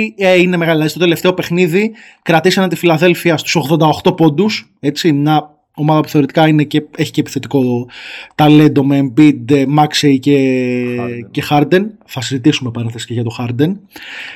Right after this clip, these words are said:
Speaker 1: Ε, ο Maxey τον κρατήσανε στα πέντε στα δεκατέσσερα σουτ, δώδεκα πόντους. Δεν του κάνανε φάουλ, δύο βολές βάρεσε. Ήταν ένα παιχνίδι όπου ο Maxey δεν κατάφερε να είναι,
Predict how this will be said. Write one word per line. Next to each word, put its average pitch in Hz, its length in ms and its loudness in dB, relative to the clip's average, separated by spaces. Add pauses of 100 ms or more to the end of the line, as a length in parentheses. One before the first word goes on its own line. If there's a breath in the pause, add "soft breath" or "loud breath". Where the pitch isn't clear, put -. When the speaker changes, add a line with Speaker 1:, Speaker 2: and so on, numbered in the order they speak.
(260 loud breath)
Speaker 1:
Ε, 151 760 2
ο 180 440 0
Maxey 208 580 2
τον 190 100 0
κρατήσανε 185 320 2
στα 185 140 -4
πέντε 196 160 2
στα - 120 -4
δεκατέσσερα 156 500 0
σουτ, 214 400 0
δώδεκα 175 340 0
πόντους. 185 540 0 (840 soft breath)
Δεν 180 100 4
του 170 80 -2
κάνανε 180 260 2
φάουλ, 185 480 4
δύο 170 240 2
βολές 160 280 2
βάρεσε. 170 420 0
Ήταν 180 240 0
ένα 180 140 -2
παιχνίδι 175 260 -2
όπου 165 180 -2
ο 160 120 0
Maxey 175 240 0
δεν 165 120 0
κατάφερε 139 440 -4
να 127 100 -4
είναι, 123 200 -6